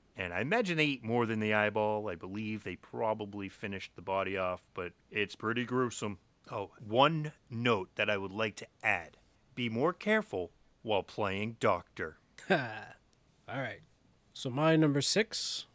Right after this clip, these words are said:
Speaker 2: we're going back to another Argento movie. I didn't write down any of the Italian versions, 'cause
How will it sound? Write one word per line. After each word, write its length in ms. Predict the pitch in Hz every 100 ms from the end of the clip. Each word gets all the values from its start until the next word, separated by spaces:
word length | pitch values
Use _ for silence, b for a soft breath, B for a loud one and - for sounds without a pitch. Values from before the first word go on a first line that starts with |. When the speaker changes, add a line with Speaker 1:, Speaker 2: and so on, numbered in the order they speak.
| _
Speaker 2:
we're 120 | 123
going 300 | 135 165 156
back 220 | 147 165 -
to 140 | 202
another 520 | 214 240 196 156 135 - -
Argento 560 | 117 113 123 110 104
movie. 360 | 98 107 156 160 - b _ _ -
I 60 |
didn't 140 | 247 185
write 140 | 165
down 220 | 165 147
any 160 | 147 143
of 40 |
the 100 | 127 123
Italian 420 | - 123 120 113
versions, 460 | 123 123 139 135 - b b _
'cause 320 | 226 214 220